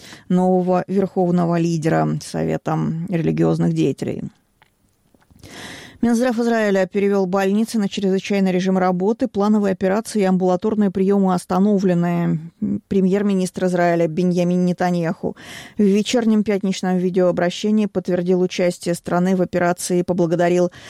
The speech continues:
президента С Ш А Дональда Трампа и заявил, что эта война приведет к настоящему миру. Минобороны Израиля заявила, что происходит торжество справедливости.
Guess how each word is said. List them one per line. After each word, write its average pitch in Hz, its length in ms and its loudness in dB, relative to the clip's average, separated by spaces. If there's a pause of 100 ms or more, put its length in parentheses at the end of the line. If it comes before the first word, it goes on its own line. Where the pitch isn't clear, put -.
(160)
президента 214 500 2
С 185 140 -4
Ш 185 180 0
А 185 40 2
Дональда 175 440 2
Трампа 220 460 0
и 208 80 2
заявил, 180 400 0
что - 240 -6
эта 175 180 0
война 175 300 0
приведет 170 400 0
к - 20 -16
настоящему 170 720 0
миру. 165 280 2
Минобороны 180 1900 0 (480)
Израиля 175 580 0
заявила, 175 480 2
что 175 680 -2
происходит 175 760 -2
торжество 175 760 0 (320)
справедливости. 175 1000 -2